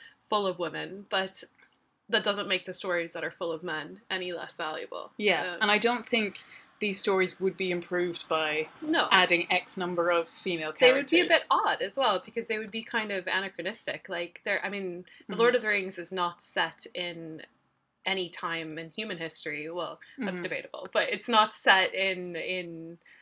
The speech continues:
Speaker 1: our world, our modern world. It's set in a time of warriors, in a time of war, in a time where, um, evil forces are trying to destroy the known world, the civilized world, and it's the men who are going to war, um, who
Speaker 2: Yeah.
Speaker 1: are,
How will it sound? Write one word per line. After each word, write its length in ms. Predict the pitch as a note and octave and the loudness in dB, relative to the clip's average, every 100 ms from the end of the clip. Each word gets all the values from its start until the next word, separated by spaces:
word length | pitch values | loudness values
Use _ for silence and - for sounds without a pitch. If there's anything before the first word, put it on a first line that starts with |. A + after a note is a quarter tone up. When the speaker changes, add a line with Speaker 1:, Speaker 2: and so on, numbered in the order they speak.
| _ _ - | _ _ 0
Speaker 1:
our 220 | G3+ A3+ | 2 2
world, 320 | F3+ D3+ D#3+ F3 | 0 -4 -2 -4
our 120 | F3 | -2
modern 400 | E3+ F#3 F#3+ E3 | 2 2 0 -4
world. 260 | D3+ D3+ | -6 -6
It's 120 | E3+ - | -8 2
set 200 | G#3 F3 | 2 2
in 60 | |
a 80 | F#3+ | -4
time 400 | - G3+ F3 E3+ | -6 -2 -2 -2
of 120 | D#3 | -8
warriors, 800 | E3 F#3+ G3+ F#3+ F3 E3+ F3 F3+ | -4 -2 0 0 -2 -4 -4 -6
in 100 | F3+ | -6
a 80 | F3+ | -8
time 460 | - F3 E3+ E3+ | -6 -4 -4 -6
of 320 | - E3+ D#3+ E3 _ | -8 -6 -6 -8 _
war, 640 | F3 F3 F#3+ F3 E3+ F3+ - - - _ | -8 -2 0 0 0 -4 -8 -20 -20 _
in 100 | - | -6
a 60 | F3+ | -4
time 420 | - F#3 F3+ F3 | 0 4 4 2
where, 480 | F#3 E3+ E3+ E3 E3 | 0 2 2 0 0
um, 460 | F3+ D3+ D#3 E3 F3+ - | 0 -2 -6 -12 -14 -12
evil 260 | - G3 F#3+ | -10 -4 -4
forces 520 | - E3 F3+ - E3 | -2 -2 -2 -4 -4
are 80 | D#3 | -4
trying 260 | F3 F3 E3 | -2 -2 -4
to 100 | D#3 | -10
destroy 540 | D#3+ - F#3+ F#3+ F3+ | -10 -6 -2 0 0
the 120 | E3+ | -2
known 280 | E3 F3 E3+ | -4 -4 -4
world, 300 | E3+ F3+ E3 | -2 0 -2
the 60 | D#3 | -4
civilized 560 | - G3 F3+ E3 E3 | -4 -2 -2 -2 -4
world, 400 | F#3+ F#3+ E3+ E3 - | -4 -2 -2 -6 -6
and 180 | G3 G3 | -6 -6
it's 180 | G3 - | -6 -6
the 100 | - | -6
men 540 | F#3+ G3+ B3+ G#3 G#3+ G#3 | -2 2 2 2 -4 -14
who 200 | G#3+ G3 | -10 -6
are 220 | F#3 F#3 F3+ | -2 -2 -2
going 260 | E3+ E3+ | -4 -6
to 160 | F3 F3 | -8 -8
war, 440 | G#3+ E3 D#3 F#3 | -4 -4 -4 -6
um, 380 | G3 F3 E3 F#3+ | -6 -6 -8 -10
who 100 | G3+ | -4
Speaker 2:
Yeah. 60 | F#3 | -2
Speaker 1:
are, 200 | E3+ E3+ | 0 -2